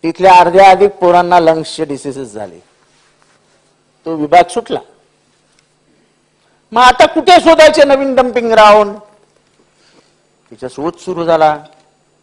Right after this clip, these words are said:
मग आमच्याकडचा एक शेत आहे, तो ठाण्यात राहत नाही, ठाण्याच्या पलीकडे राहतो.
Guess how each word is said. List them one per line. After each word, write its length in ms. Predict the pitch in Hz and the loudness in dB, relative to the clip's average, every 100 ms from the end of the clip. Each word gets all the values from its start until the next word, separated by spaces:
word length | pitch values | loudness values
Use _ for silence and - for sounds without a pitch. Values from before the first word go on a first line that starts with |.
| _ _ _ _ _ _ _ _ _ _ _ _ _ - | _ _ _ _ _ _ _ _ _ _ _ _ _ -2
मग 60 | 214 | 0
आमच्याकडचा 580 | 240 254 302 311 339 | 2 2 0 2 2
एक 120 | 320 330 | 2 2
शेत 340 | - 349 339 | 2 2 4
आहे, 200 | 247 120 - _ _ _ _ _ _ _ _ _ _ _ _ 214 | 0 0 -10 _ _ _ _ _ _ _ _ _ _ _ _ -8
तो 60 | |
ठाण्यात 400 | 226 214 262 294 | -2 0 2 2
राहत 240 | 277 277 277 | 2 0 0
नाही, 180 | 262 | -4
ठाण्याच्या 400 | 196 - 202 214 | -2 -4 -2 0
पलीकडे 420 | 202 214 214 208 175 | -2 -4 -4 -2 -2
राहतो. 340 | 135 - | -4 -10